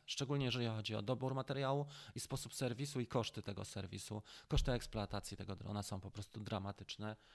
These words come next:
bo w przypadku na przykład tego koszty eksploatacji w ciągu, e, dwa tysiące dwadzieścia jeden wyniosły, e, trzydzieści pięć złotych za jedno złamane ramię. Plus do tego śmigła oczywiście, to może na śmigła wydaję O M Z dwie stówy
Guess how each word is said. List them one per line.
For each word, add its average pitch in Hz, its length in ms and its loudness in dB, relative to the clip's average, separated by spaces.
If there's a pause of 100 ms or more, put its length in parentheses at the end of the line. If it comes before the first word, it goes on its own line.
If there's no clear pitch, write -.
(400)
bo 117 160 6
w - 40 2
przypadku - 400 0
na 117 80 0
przykład - 300 -6
tego 120 380 4
koszty - 320 0
eksploatacji 113 640 0
w - 40 -10
ciągu, 107 380 2 (160)
e, 101 520 -2
dwa 117 120 -2
tysiące 113 360 -2
dwadzieścia 110 400 0
jeden 107 260 0
wyniosły, 107 640 0 (580)
e, 107 340 0
trzydzieści 127 380 4
pięć 113 200 2
złotych 110 340 0
za 98 340 -2
jedno 101 400 -2 (240)
złamane 101 480 -2
ramię. 101 340 -2 (440)
Plus 135 160 0
do 123 100 -2
tego 110 180 -2
śmigła 104 440 0
oczywiście, - 440 -6
to 104 100 -4
może 101 180 0
na 98 100 -2
śmigła 101 360 -2
wydaję 101 420 0
O 101 140 -2
M 101 100 -2
Z 113 80 -4
dwie 104 240 -2
stówy 113 420 -4